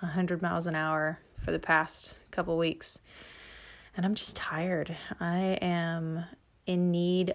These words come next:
of a much desired rest, and I have a feeling that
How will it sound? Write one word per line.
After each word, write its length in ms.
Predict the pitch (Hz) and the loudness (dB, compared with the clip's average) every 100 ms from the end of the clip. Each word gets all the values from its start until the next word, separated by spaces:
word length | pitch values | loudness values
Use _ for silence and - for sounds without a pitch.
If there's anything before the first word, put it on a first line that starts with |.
| - | -2
of 160 | 165 | -2
a 120 | 160 | 0
much 600 | 160 156 165 - - - - _ - - | -2 -2 -2 -2 -2 -4 -8 _ -20 -6
desired 640 | 180 170 160 156 151 151 - | -2 0 0 0 0 -2 -6
rest, 680 | - - 170 - - - - - - - | -6 -6 -4 -4 -4 -6 -12 -16 -20 -10
and 420 | - 175 165 160 - - | -6 -4 -4 -4 -4 -2
I 60 | |
have 260 | 180 175 269 | 0 2 4
a 100 | 269 | 4
feeling 420 | 254 233 226 196 | 4 2 4 2
that 220 | 180 175 | 2 0